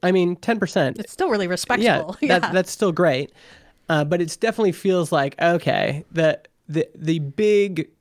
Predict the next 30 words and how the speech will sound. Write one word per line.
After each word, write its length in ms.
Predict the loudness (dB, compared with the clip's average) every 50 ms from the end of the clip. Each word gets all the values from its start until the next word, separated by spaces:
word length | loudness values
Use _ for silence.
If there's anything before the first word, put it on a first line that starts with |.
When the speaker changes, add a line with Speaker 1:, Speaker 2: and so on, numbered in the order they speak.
| _ -8
Speaker 1:
growth 360 | -4 0 0 2 2 0 0 0
numbers 580 | 0 0 0 0 0 0 0 -2 -4 -8 -10 -6 -2
are, 580 | 0 2 2 2 2 2 2 0 0 -2 -6 -12 _ _ _ _ -6
until 320 | -6 -4 -2 0 0 2
we 120 | 2 0
find 260 | -2 0 0 0 0 0
a 80 | 0
new 240 | 0 0 0 0 0
pocket 640 | -2 -4 -4 -2 -2 -2 -2 -2 -2 -2 -4 -4 _ _ _ -2
of 520 | 0 0 0 0 -2 -4 -8 -14 -18 -20 _ _ -4
untapped 460 | -2 -2 -2 -2 -2 -2 -2 -4 -4
demand, 640 | -4 -2 0 2 2 2 0 -2 -2 -4 -6 -8 -8 _ _ _ _ _ _ _ _ _ _ _ -10
the, 260 | -6 -4 -4 -4 -4 -6 _ -16 -10 -6 -6 -6 -6 -8 -16 _ _ _ -6
we're, 220 | -2 0 0 0
we're 240 | -2 -4 -4 -6 -4
probably 320 | -2 0 0 0 0 0
not 180 | 0 0 -2 -2
going 180 | -2 -2 -2 -4
to 100 | -6 -8
grow 340 | -6 -2 0 0 2 0 0
again 300 | -2 -2 -2 -2 -2 -4
at 140 | -4 -4
that 140 | -4 -4 -2 0
rate, 480 | 0 0 0 -2 -4 -6 -12 -20 -20 _ _
right? 240 | -4 -2 -2 -4 -6 _ _ _ _ -20 -20 -20 _ _ _ _ _ _ -6
And 420 | -2 0 0 2 2 0 0 -2 -4 -8 -12 -14 -18 -18 -20 -20 -20 -20 _ _ _ _ -10
I, 100 | -10 -8 -6
it's 260 | -6 -6 -4 -6 -8
tricky. 560 | -6 -4 -4 -4 -2 -2 0 0 0 -2 -4 -8 -12 -20 -20 _ _ _ _ _ _ _ -12 _ -2
I, 200 | -2 -2 -2